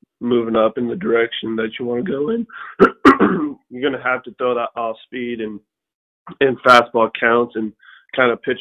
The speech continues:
backwards, 'cause, I mean, the, the hitters get better, so you're gonna have to, uh, get better as well. So, I mean, it's definitely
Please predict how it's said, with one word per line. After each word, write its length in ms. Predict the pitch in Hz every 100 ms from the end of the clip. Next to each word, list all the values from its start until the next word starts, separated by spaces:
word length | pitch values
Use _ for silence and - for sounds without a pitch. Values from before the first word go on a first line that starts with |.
| 107
backwards, 640 | 117 117 - 113 110 107 - - -
'cause, 120 | 113 110
I 60 |
mean, 200 | 107 107
the, 160 | 107 104 - - - _
the 100 | 123
hitters 340 | 120 131 123 113
get 200 | 120 110
better, 400 | 117 120 120 120 -
so 80 |
you're 160 | 110 113
gonna 200 | 113 113
have 140 | 110 -
to, 220 | 110 107 - _ _ 113
uh, 160 | 110
get 240 | 107 113 104
better 260 | 110 110
as 80 | 107 107
well. 400 | 110 113 110 -
So, 140 | 110 107
I 40 |
mean, 320 | 110 110 110
it's 100 | 107 -
definitely 540 | 117 - 117 110